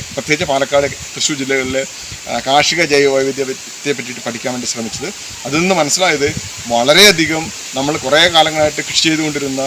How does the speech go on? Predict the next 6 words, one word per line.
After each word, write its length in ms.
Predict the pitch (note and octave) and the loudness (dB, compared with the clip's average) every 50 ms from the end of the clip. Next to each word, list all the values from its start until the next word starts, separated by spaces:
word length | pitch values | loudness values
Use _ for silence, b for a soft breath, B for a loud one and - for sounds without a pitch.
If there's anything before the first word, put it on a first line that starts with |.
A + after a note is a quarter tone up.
| C#3 C3+ - | -2 -2 -2
വളരെയധികം, 540 | A#2+ C3 D3 D#3+ D#3 C#3+ D3 D3 D#3 D#3 D#3 D#3 - - - - - - B2 | 0 2 2 2 2 2 0 0 -2 -2 -4 -6 -10 -12 -12 -12 -6 0 2
ആ, 20 | B2+ B2 A#2+ A#2 A#2 C3 | 4 4 4 2 0 -4
വിത്തിനങ്ങൾ 460 | C3+ - - G3 E3+ D#3+ D3+ D3 C3+ G#2 - - - - - - - | -4 2 2 4 4 6 4 4 2 2 -2 -6 -12 -12 -12 -2 0
പലതിൻ-, 340 | A2+ A#2+ C#3+ D#3 D#3+ D3+ B2+ B2+ | 2 4 4 2 2 0 -2 -4
നെല്ലിൻ്റെ 320 | C3 B2+ C#3+ D3+ D3 C#3+ C3+ | -2 -2 -2 0 2 2 2
ആയാലും 260 | C3+ C3+ C3 C3+ C3+ | 2 2 0 -2 -6